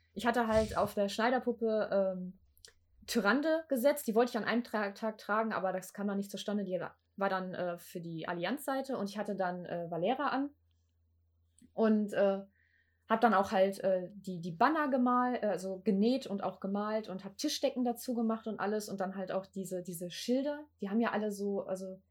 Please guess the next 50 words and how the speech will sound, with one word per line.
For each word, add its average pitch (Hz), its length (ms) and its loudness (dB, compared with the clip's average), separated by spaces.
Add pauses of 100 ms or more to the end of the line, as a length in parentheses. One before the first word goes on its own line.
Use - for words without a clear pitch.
(220)
jede 220 180 4
Fraktion 220 400 0
hat 208 100 -6
ja 202 60 -2
so, 190 200 -8
so 190 120 -6
ein 180 60 -4
Schild, 277 320 0
was 254 120 -4
für 247 140 -4
die 240 120 0
steht, 254 360 0
so 208 120 -6
ein 196 140 -2
Wappen, 277 340 -2 (380)
das 226 140 -2
hab 226 100 4
ich 233 80 -2
dann 226 140 2
auch 233 220 2
gebaut. 220 500 2 (400)
Ja, 202 180 10
und 220 60 6
dann 208 100 2
kam 220 160 2
die 240 80 6
halt 220 80 4
hinterher 240 260 4
an, 247 140 4
so, 233 220 -2
"Sag 233 200 0
mal, 240 180 4
was 220 160 2
würde 285 160 4
das 226 180 2
kosten, 285 320 0
wenn 240 80 6
du 226 80 6
mir 214 160 6
auch 240 140 8
sowas 254 280 0
baust?" 240 320 4
Ich 202 160 -6
so, 208 80 -4
"Ja, 214 140 -2
hier, 214 340 -2
fünfzehn 240 460 -4
Euro 202 160 0
nimm 185 140 -4
mit." 196 180 -10